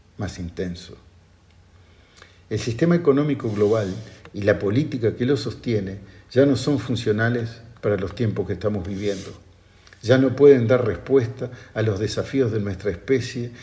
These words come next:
en el estado actual del ecosistema y de la población humana. Simplemente,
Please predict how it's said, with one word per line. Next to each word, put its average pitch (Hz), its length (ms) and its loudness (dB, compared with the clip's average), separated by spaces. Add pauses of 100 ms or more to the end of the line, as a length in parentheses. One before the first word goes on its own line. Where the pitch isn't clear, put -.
(160)
en 110 100 -2
el 107 140 -2
estado 117 340 0
actual 120 300 0
del 104 160 -2
ecosistema 117 920 -4
y 117 60 -6
de 101 100 -4
la 98 140 -2
población 95 480 -4
humana. 87 480 -8 (880)
Simplemente, 120 800 0